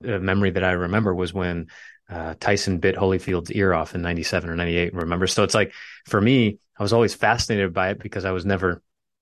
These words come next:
you know, really attracted to the sport to do it myself. But when you think about greats like Muhammad Ali, no one, no one knows about the four guys that were in his corner, but he, we had the Muhammad Ali Museum here in Louisville.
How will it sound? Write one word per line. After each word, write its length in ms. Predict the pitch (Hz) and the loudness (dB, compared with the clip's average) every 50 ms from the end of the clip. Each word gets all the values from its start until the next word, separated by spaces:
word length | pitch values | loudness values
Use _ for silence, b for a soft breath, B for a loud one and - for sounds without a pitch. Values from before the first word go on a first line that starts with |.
| _ _ _ _ _ _ _ _ _ _ _ _ _ _ _ _ _ _ _ _ _ _ | _ _ _ _ _ _ _ _ _ _ _ _ _ _ _ _ _ _ _ _ _ _
you 80 | - 85 | -12 -10
know, 200 | 80 80 80 - - | -10 -10 -12 -6 -2
really 320 | 104 95 98 90 87 - - | 0 2 2 2 0 -2 -6
attracted 480 | - - - 110 107 104 - - 90 - | -6 0 2 2 2 2 0 -2 -4 -2
to 80 | 98 | -2
the 80 | 90 87 | -4 -2
sport 480 | - - - - 104 98 90 - - _ _ - | -4 -2 0 2 2 2 2 0 -4 _ _ -10
to 80 | - 90 | -6 -2
do 160 | 82 123 131 | 2 4 4
it 100 | 120 - | 4 4
myself. 420 | 107 95 - - 160 131 113 104 - _ _ _ _ _ _ _ _ | 2 2 2 4 4 4 2 2 -2 _ _ _ _ _ _ _ _
But 240 | - 110 98 - - | 0 0 0 2 2
when 120 | 117 117 | 2 4
you 80 | 113 110 | 4 4
think 180 | - 135 143 135 | 4 4 4 4
about 360 | 117 110 110 101 95 - 101 | 4 4 4 2 2 0 0
greats 300 | 98 107 107 110 117 - | 2 4 4 4 2 0
like 140 | 107 95 - | -2 -4 -4
Muhammad 300 | 98 90 101 104 98 95 | -2 -2 0 0 0 0
Ali, 280 | 92 90 95 117 120 104 | 0 0 0 2 2 2
no 120 | 101 107 | 2 2
one, 320 | 117 120 104 95 95 110 120 _ _ _ _ _ | 2 2 2 0 -2 -6 -10 _ _ _ _ _
no 80 | - 104 | -4 -2
one 160 | 110 101 92 | 0 0 2
knows 240 | 92 95 104 101 95 | 2 2 2 2 2
about 200 | 87 90 87 - | 0 -2 -2 -4
the 60 | 92 | -6
four 240 | - - 104 92 85 | -6 -2 -2 0 2
guys 220 | 92 90 87 90 | 2 2 2 2
that 80 | 90 92 | 0 -2
were 100 | 92 85 | -4 -4
in 100 | 87 90 | -4 -6
his 140 | 85 85 - | -6 -8 -6
corner, 280 | - 98 98 95 90 | -4 -2 0 0 0
but 140 | 82 87 90 | 0 -2 -2
he, 300 | 85 98 101 95 92 90 B B B B B - | -2 0 0 0 0 -4 B B B B B 0
we 100 | 117 110 | 2 2
had 100 | 113 101 | 4 4
the 60 | 104 | 2
Muhammad 320 | 101 98 87 98 98 95 | 2 2 2 2 2 2
Ali 420 | 92 92 92 95 95 92 92 92 - | 2 2 2 2 2 0 -2 -4 -4
Museum 460 | - 104 95 87 85 98 98 95 92 | -4 -4 -2 -2 0 0 0 0 0
here 240 | 85 95 95 90 90 | 0 0 2 2 0
in 280 | 92 - 98 90 87 85 | 0 -2 -4 -6 -4 -2
Louisville. 380 | 92 95 90 90 90 85 - | -2 0 0 0 -2 -4 -6